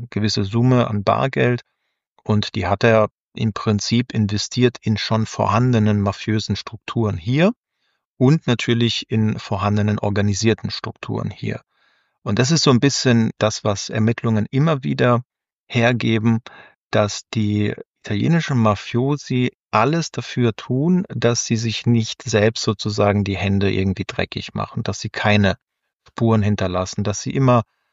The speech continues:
die Hinter-Hintermänner sind. Und ja, das macht das Ganze halt unheimlich schwierig und gefährlich gleichzeitig, weil man merkt, da ist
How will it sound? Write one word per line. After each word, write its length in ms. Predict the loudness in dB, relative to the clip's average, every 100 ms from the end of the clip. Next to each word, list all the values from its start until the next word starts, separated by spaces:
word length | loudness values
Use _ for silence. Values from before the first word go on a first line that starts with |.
| _ _ _ -2
die 140 | 0
Hinter-Hintermänner 1160 | 2 2 2 2 -2 0 -2 -2 -2 -2 -4 -2
sind. 300 | -2 -4 -8 _ _ _ _ _
Und 280 | 0 2 0 _ _ _ _ _ 0
ja, 220 | 0 0 -8
das 360 | -14 -2 -2 0
macht 240 | -2 0
das 160 | -6 -2
Ganze 380 | -2 -2 -2 -4
halt 180 | -4 -8 -18 _
unheimlich 560 | 2 2 2 0 -2 -6 _
schwierig 540 | -2 0 0 -2 -4 -2
und 220 | -2 -2
gefährlich 520 | -6 -2 -2 -2 -6
gleichzeitig, 760 | -2 -2 -2 -4 -2 -2 -4 -4
weil 460 | 0 4 4 4 2
man 240 | 2 2
merkt, 460 | 2 0 0 -6 -14 -12 -4
da 100 | -2
ist 360 | -2 -6 -10